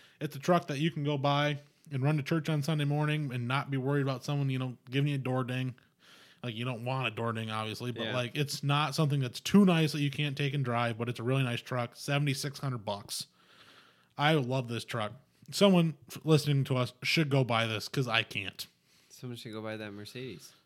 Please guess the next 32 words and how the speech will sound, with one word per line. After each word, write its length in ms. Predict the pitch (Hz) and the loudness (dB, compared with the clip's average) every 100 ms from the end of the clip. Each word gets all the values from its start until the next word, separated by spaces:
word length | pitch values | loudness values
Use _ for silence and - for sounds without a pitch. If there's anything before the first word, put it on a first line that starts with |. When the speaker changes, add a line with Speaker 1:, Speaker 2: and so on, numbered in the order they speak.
| _ - | _ -6
Speaker 1:
Because 300 | 127 139 117 | -2 0 0
I 100 | 110 | -2
can't. 360 | - 104 95 - _ _ | -2 -4 -4 -10 _ _
Speaker 2:
Yeah. 100 | 101 98 101 _ _ _ _ _ _ | -18 -18 -20 _ _ _ _ _ _
Speaker 1:
I 140 | - - | -14 -12
want 100 | - | -10
both 220 | - - - | -8 -8 -6
of 80 | |
our 140 | - - | -4 -2
cars. 580 | - - - - - 110 | -2 0 0 0 -2 -8
Speaker 2:
They 100 | 113 | -8
would 180 | 131 127 | -8 -6
be, 340 | 127 113 117 | -4 -4 -4
they 160 | 104 120 | -6 -6
both 320 | 123 135 139 | -4 -4 -6
would 120 | 131 | -8
be 100 | 117 | -8
good 200 | 110 113 - | -6 -8 -8
cars. 420 | 113 92 - - - | -8 -8 -14 -20 -4
Speaker 1:
So, 360 | 147 131 117 - _ _ | 0 0 0 -10 _ _
that's 240 | 143 160 151 | -6 -4 0
my 300 | 151 143 139 | 2 2 2
summer 320 | - 151 135 | 0 0 0
car. 260 | 135 117 110 - - - | -2 -4 -6 -16 -20 -14
Speaker 2:
Awesome. 420 | 110 165 147 101 98 _ _ _ _ - _ _ _ _ _ _ - | -10 -10 -10 -12 -14 _ _ _ _ -20 _ _ _ _ _ _ -14
Speaker 1:
So 340 | 143 131 113 - _ _ _ - | -8 -8 -10 -16 _ _ _ -10
Speaker 2:
Detroit 380 | 135 127 170 170 | -8 -2 0 2
Lakes 280 | 143 160 - | 0 -2 -2
area, 340 | 113 107 107 | 0 0 0
which 200 | 117 117 | -4 -10
is 160 | 120 113 | -10 -6
in 340 | 120 117 120 | -4 -4 -6